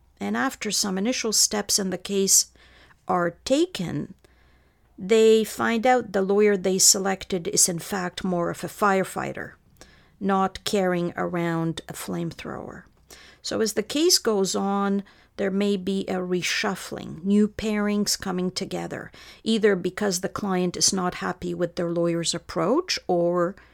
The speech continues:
vice versa. Yes, lawyers do fire clients from time to time.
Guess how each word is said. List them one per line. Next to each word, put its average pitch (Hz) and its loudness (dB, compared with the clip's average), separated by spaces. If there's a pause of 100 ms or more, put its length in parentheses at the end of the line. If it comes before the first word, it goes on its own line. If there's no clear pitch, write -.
(300)
vice 165 4
versa. 185 0 (300)
Yes, 196 6
lawyers 202 2
do 208 -2
fire 165 -4
clients 165 -4
from 160 -8
time 156 -6
to - -10
time. 160 -6